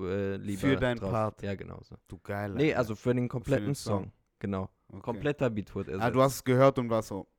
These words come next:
Speaker 2: that shit wack.
Speaker 1: <laughs> Nein, nein, nee, der Beat war mega geil, also
Speaker 2: <laughs> Okay.
Speaker 1: nicht, aber das war auch das Ding, so,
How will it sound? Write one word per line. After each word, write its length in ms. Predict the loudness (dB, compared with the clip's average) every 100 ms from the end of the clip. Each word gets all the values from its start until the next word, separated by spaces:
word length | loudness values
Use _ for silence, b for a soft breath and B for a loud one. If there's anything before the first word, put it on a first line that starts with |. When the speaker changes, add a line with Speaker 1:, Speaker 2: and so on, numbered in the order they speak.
| _ _ _ -12
Speaker 2:
that 160 | -12
shit 160 | -10 -14 -12
wack. 340 | -12 -14 -20
Speaker 1:
<laughs> 80 | -18
Nein, 560 | -10 -8 -4 0 0 2
nein, 160 | 2
nee, 220 | 6 8 8
der 140 | 8
Beat 240 | 6 4
war 100 | 4
mega 320 | 6 6 6 2
geil, 380 | 4 6 6
also 180 | 4 4
Speaker 2:
<laughs> 20 |
Okay. 20 | 0
Speaker 1:
nicht, 280 | -2 -4 -4
aber 140 | 0 2
das 200 | 2 4
war 200 | 4 4
auch 100 | 2
das 240 | -2 -2
Ding, 320 | 0 2 0
so, 160 | -2